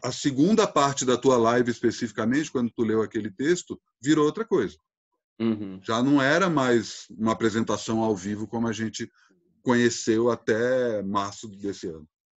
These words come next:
Speaker 2: É, ali, Matias, ali no seguinte, ali a live era um, era um meio a meio, né? E eu já tinha anunciado pro pessoal que eu ia fazer. O meio a meio, quando eu digo o seguinte, primeiro eu tinha uma expectativa de agradar quem quisesse ouvir alguma música minha.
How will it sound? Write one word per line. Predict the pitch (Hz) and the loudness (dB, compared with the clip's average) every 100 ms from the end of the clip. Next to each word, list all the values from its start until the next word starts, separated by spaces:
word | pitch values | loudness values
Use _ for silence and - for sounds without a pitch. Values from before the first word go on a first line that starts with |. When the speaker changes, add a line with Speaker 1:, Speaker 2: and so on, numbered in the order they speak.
| _ _ _ _ _ _ _ - | _ _ _ _ _ _ _ -2
Speaker 2:
É, | 359 269 | 2 4
ali, | 240 240 294 262 | 4 2 2 2
Matias, | 175 165 160 156 | 0 0 0 0
ali | 175 196 240 | 2 0 -2
no | 233 | -4
seguinte, | - 170 156 | -4 -2 0
ali | 151 160 214 | 2 2 2
a | 175 | 4
live | 156 185 185 | 4 4 4
era | 202 202 | 2 2
um, | 196 | 2
era | 185 180 | 2 2
um | 185 | 2
meio | 185 190 | 2 2
a | |
meio, | 170 143 139 131 | 2 0 0 -2
né? | 131 139 143 | -2 0 0
E | 147 | 2
eu | 165 | 2
já | 180 | 2
tinha | 202 214 | -2 -2
anunciado | 196 190 - 160 147 - | -4 -4 -2 0 0 -4
pro | |
pessoal | - 156 - 151 | -4 -4 0 -2
que | 151 | 0
eu | 165 | -2
ia | 165 | 0
fazer. | 196 180 143 135 - _ _ _ _ - | -2 -2 -2 -6 -6 _ _ _ _ -12
O | 190 | -4
meio | 220 | 0
a | 220 | 2
meio, | 214 233 | 2 2
quando | 233 214 | 2 0
eu | |
digo | 185 220 | -2 -8
o | |
seguinte, | 214 165 151 - | -4 -4 -6 -10
primeiro | 202 208 220 262 | -8 0 2 2
eu | 247 | 0
tinha | 233 | -6
uma | 240 | -6
expectativa | - - 208 208 180 - 202 | -8 -2 -2 0 -2 -2 -2
de | 185 190 | 0 0
agradar | 180 170 156 147 160 | 2 2 2 2 0
quem | 185 175 | -2 -6
quisesse | 170 170 175 | 0 0 2
ouvir | 175 135 160 | 0 0 -2
alguma | 156 165 160 | -2 -2 -4
música | 147 160 160 175 | -4 -6 -4 -8
minha. | 139 113 104 | -6 -8 -10